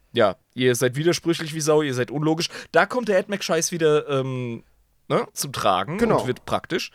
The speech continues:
Speaker 2: Genau, genau.
Speaker 1: Und da kannst du sagen so, hey, ich, ähm, auf Englisch hat sie gesagt, „I denounce you as, ähm, äh, excommunicato traitoris.“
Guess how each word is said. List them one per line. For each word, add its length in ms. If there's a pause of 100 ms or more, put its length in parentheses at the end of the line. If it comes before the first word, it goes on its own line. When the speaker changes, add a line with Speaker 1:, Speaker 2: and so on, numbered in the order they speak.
(160)
Speaker 2:
Genau, 240
genau. 200
Speaker 1:
Und 140
da 60
kannst 240
du 60
sagen 260
so, 260
hey, 160
ich, 440
ähm, 260 (360)
auf 140
Englisch 220
hat 120
sie 80
gesagt, 340
„I 100
denounce 600
you 300
as, 440
ähm, 840 (280)
äh, 300 (280)
excommunicato 840
traitoris.“ 680